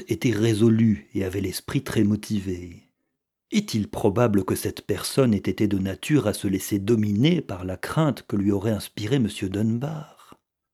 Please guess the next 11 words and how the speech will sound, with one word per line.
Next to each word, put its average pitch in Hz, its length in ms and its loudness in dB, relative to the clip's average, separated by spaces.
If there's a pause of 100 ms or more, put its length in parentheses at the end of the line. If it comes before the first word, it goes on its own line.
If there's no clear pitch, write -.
(600)
Quelle 233 260 4
menace 113 800 2
aurait-il 101 440 -2
pu - 160 0
employer 101 500 0
pour 117 180 -4
l'épouvanter ? 92 1040 -6 (880)
Je 107 160 -4
secouai - 440 0
la 95 140 0
tête - 420 -8